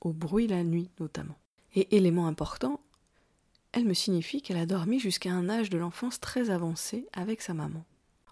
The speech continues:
Autant de facteurs qui me questionnent. Nous travaillons donc sur une régression en âge qui permet à Olivia de rencontrer sa petite Olivia. Une séance extrêmement chargée en émotions.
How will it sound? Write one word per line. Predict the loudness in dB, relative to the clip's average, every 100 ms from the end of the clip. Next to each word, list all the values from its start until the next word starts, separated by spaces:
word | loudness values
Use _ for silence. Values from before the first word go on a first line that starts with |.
| 0
Autant | 4 4
de | 2
facteurs | 0 -4 0 -2 -2
qui | -2
me | 2 2
questionnent. | 0 -4 -6 -6 -6 -8 -14 _ _ -20 -20 -20 -20 -14 0
Nous | 2
travaillons | 2 2 2 2
donc | 4 4
sur | 2 -4 2
une | 2
régression | 2 4 4 4 2 0 0 2
en | 2 0
âge | -2 -2 -2 -2 -6 -8
qui | -4
permet | 0 0 2 2
à |
Olivia | 2 2 0 -2 -2
de | -2
rencontrer | 0 0 0 -2 -2 -6
sa | -4 -6
petite | -6 -6 -6 -6 -4
Olivia. | -4 -4 -6 -10 _ _ _ -20 -20 -20 -20 _ -2
Une | 0
séance | 2 2 0 2 0 0 _
extrêmement | -4 -2 0 2 2
chargée | -2 -4 -2 -2 0
en | 0
émotions. | 0 -2 -6 -10